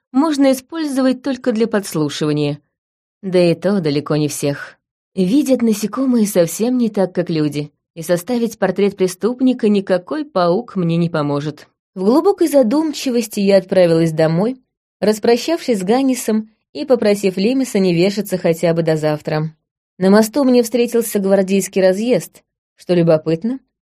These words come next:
во главе с хорошо знакомым мне майором Вислосом из сыскного отделения.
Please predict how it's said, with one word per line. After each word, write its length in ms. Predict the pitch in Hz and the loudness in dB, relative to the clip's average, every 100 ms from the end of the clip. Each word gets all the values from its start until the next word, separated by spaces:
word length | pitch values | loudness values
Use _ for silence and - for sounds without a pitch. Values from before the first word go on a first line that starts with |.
| _ 196 | _ -2
во 160 | 202 | 2
главе 260 | 202 220 294 | 6 4 2
с 80 | - | 0
хорошо 420 | 247 240 - 302 | 0 0 -2 -2
знакомым 600 | 269 233 - 277 277 240 | 0 -2 -2 -2 0 2
мне 260 | 220 247 | 2 4
майором 560 | 254 214 208 233 226 247 | 2 2 4 4 4 2
Вислосом 640 | 262 208 156 147 151 151 _ _ | 0 -2 -2 -4 -4 -8 _ _
из 160 | 190 - | -8 -4
сыскного 460 | 175 - 175 160 | -4 0 0 2
отделения. 680 | 165 165 160 160 165 165 | 2 0 0 0 -2 -4